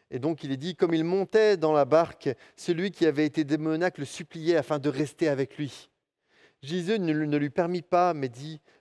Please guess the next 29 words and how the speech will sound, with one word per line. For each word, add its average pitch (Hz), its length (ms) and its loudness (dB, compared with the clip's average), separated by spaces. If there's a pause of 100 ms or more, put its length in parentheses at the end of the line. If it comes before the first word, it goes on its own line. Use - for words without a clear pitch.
(120)
va 175 260 2
dans 160 120 0
ta 151 140 2
maison 147 420 -2
vers 135 180 -2
les 131 120 0
tiens 147 460 -2
et 131 100 -4
raconte-leur 147 560 -4
tout 143 80 -16
ce - 80 -20
que 147 80 -6
le 131 100 -4
Seigneur 143 420 -8
t'a 127 140 -6
fait 135 320 -6 (340)
et 131 80 -8
comment 139 540 -6
il 127 140 -8
a 123 80 -2
eu 127 160 -8
pitié 127 420 -12
de 120 140 -10
toi. 117 340 -12 (800)
La - 240 -20
première 147 160 0
chose, 165 160 -6
c'est, - 120 -12
c'est, 143 320 -4